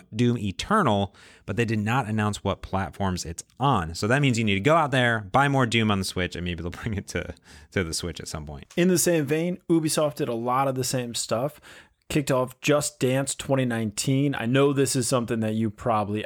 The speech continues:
Speaker 2: absolutely loved. I've never played these games, uh, so I don't have anything, you know, there's nothing in them for me, but w-, what did you think?
Speaker 1: This, uh, so this opening, they opened the entire press conference by having a live marching band with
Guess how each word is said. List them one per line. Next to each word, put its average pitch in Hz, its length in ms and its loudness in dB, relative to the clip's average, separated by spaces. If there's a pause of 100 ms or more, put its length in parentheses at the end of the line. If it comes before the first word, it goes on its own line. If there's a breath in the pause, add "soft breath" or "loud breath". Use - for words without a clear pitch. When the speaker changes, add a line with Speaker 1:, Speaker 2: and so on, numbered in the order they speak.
Speaker 2:
absolutely 123 640 0
loved. 98 320 -4
I've 156 220 4
never 156 240 4
played 127 240 2
these 135 160 0
games, 139 500 -2 (400 loud breath)
uh, 107 260 0
so 120 180 2
I 117 80 4
don't 120 120 4
have 120 180 0
anything, 113 440 -2
you 117 80 -4
know, 104 100 0
there's 104 180 -2
nothing 113 340 -2 (180)
in 123 120 0
them 110 140 -2
for - 160 -8
me, 127 380 4
but 107 460 0
w-, 151 260 -10
what 139 140 4
did 127 120 2
you 123 80 2
think? 101 560 -4
Speaker 1:
This, 120 640 0
uh, 107 280 2
so 131 160 0
this 160 280 0
opening, 120 400 2
they 127 240 2
opened 147 340 0
the 123 80 2
entire 107 460 0
press 90 240 -2
conference 107 360 -2
by 101 140 0
having 101 220 0
a 90 100 -4
live 117 800 -2
marching 104 540 2
band 82 400 -2
with 107 200 -2